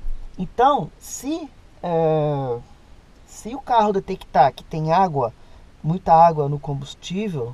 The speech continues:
tá? Se tá contaminado o combustível, ele vai acender aqui uma, um, um tanquezinho de gasolina aqui, ó, tá? Uma bomba de, de combustível, daquelas de posto,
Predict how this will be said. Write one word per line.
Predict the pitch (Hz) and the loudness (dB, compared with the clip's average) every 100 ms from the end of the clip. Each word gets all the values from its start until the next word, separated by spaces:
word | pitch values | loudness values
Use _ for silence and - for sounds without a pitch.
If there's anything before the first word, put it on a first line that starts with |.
| - - | -12 0
tá? | 135 | 2
Se | 170 151 | 2 -2
tá | 180 | -4
contaminado | - 226 220 196 160 147 175 202 147 | -4 -6 0 0 0 2 4 4 0
o | |
combustível, | 156 147 139 - - 202 214 139 117 - - - - - - | -4 -6 -6 -12 -12 -8 -4 -4 -6 -12 -14 -14 -16 -18 -4
ele | 165 180 | 2 4
vai | 175 180 | 6 4
acender | 190 190 175 180 | 0 -2 2 2
aqui | 160 - 208 226 135 - - | 0 -6 -4 -4 -4 -10 -8
uma, | 170 180 180 170 156 143 127 120 120 - - - 170 - - - | -4 0 4 6 6 4 4 2 -2 -6 -20 -20 -20 -20 -16 -6
um, | 175 165 185 | -4 -2 -2
um | |
tanquezinho | 202 185 190 156 180 175 | 2 0 0 -2 0 0
de | 160 | 4
gasolina | 156 156 160 160 185 208 | 4 4 -2 0 0 0
aqui, | 160 - 156 202 | -4 -8 0 6
ó, | 208 123 - - - - - | 6 4 -4 -20 -20 -20 0
tá? | - | 4
Uma | 185 165 | 6 6
bomba | 131 156 214 233 202 - - - | 6 6 8 6 2 0 -20 -16
de, | 135 147 135 120 135 - - - - - | -8 -4 -4 -6 -12 -18 -20 -20 -20 -12
de | 143 | -10
combustível, | 143 143 143 147 - 156 190 208 240 - - - - - - - - - - - | -6 -4 -4 -6 -6 -6 -2 0 0 -4 -20 -20 -20 -20 -20 -20 -20 -20 -20 -8
daquelas | 143 - 147 143 | -6 -2 -2 -2
de | 143 | -6
posto, | - 147 196 233 151 | -6 -2 0 -2 -6